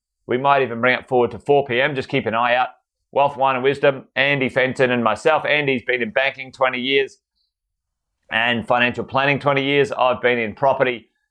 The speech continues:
uh, and property investing twenty years. And we get together, uh, weekly, and I think called Wealth, Wine and Wisdom,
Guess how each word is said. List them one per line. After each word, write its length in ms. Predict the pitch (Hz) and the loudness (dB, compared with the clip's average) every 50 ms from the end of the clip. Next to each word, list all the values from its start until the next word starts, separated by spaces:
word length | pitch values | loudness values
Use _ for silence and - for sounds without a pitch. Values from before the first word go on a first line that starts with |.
| _ _ - | _ _ -2
uh, 180 | - 104 104 92 | 0 0 0 0
and 120 | 107 104 95 | -2 -2 0
property 280 | 131 123 117 120 110 | 0 -2 -2 -2 -4
investing 420 | 104 95 156 185 - - 160 151 131 | -2 0 0 0 0 0 -4 -6 -2
twenty 260 | 127 147 147 143 143 | 0 0 2 2 2
years. 300 | 143 147 143 135 - - _ _ _ _ _ _ - | 2 2 2 0 -2 -4 _ _ _ _ _ _ -10
And 80 | - 113 | -4 0
we 100 | 139 143 | 0 2
get 180 | 123 131 117 - | 0 0 -4 -4
together, 520 | 113 92 120 123 120 117 117 110 107 - _ _ - - | -6 -2 0 2 2 2 2 0 0 -4 _ _ -4 0
uh, 240 | 110 110 107 107 110 | 2 4 4 4 4
weekly, 500 | 131 156 170 - 127 127 139 170 165 - _ _ - | 2 0 0 0 2 2 2 0 -2 -8 _ _ -8
and 120 | - 113 113 | -6 -4 -4
I 40 | 110 | -2
think 220 | - 131 127 120 | -2 -2 -2 -2
called 140 | - 113 110 | -2 -2 0
Wealth, 200 | 123 127 123 - | 0 0 0 0
Wine 160 | 131 127 123 | -2 -2 0
and 60 | 120 | 2
Wisdom, 360 | 135 151 143 147 151 - - | 0 0 2 2 0 0 -2